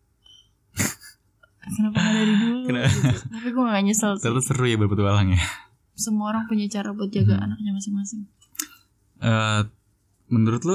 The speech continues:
Speaker 2: eh, gimana? Pertama, ini, ini tadi kan mengenai lu pas keluar kota, liburan-liburan lu. Tapi ini lebih spesifik mengenai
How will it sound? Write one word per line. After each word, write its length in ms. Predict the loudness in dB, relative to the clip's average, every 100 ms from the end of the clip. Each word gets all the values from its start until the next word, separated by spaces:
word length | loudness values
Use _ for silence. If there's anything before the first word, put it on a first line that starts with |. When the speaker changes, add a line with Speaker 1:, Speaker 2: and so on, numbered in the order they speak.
| 0
Speaker 2:
eh, 760 | -4 -16 -10 -4 0 0 0 0
gimana? 560 | 2 2 4 2 -2 -12 -20 -10
Pertama, 420 | -4 -2 -2 0
ini, 180 | 0 2
ini 240 | 2 2
tadi 180 | 0 0
kan 140 | 2
mengenai 640 | 2 2 2 0 0 0
lu 340 | 2 0 -2 -8 -14 _ _ -4
pas 160 | -4
keluar 360 | 0 0 0 -2
kota, 480 | -4 -6 -4 -4 -2
liburan-liburan 960 | -4 -4 -2 0 2 2 0 0 0
lu. 320 | -2 -4 -4 -12 _ _ _ -6
Tapi 180 | -2 0
ini 100 | 2
lebih 140 | 2
spesifik 360 | 0 0 -2 0
mengenai 500 | 2 4 4 2 -2